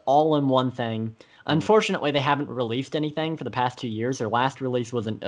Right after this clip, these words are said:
Speaker 1: was a double-sided single in twenty nineteen, early twenty nineteen.
Speaker 2: Right.
Speaker 1: They haven't released anything. I hear they're working on a new album, and they keep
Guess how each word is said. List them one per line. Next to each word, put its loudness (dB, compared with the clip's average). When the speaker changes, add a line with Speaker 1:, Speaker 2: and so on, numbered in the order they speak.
Speaker 1:
was -2
a 0
double-sided 0
single -2
in 0
twenty 0
nineteen, 0
early 2
twenty -2
nineteen. 2
Speaker 2:
Right. -8
Speaker 1:
They -10
haven't -12
released -2
anything. -4
I -2
hear 2
they're 6
working 2
on 2
a 2
new 0
album, 2
and 0
they 2
keep 0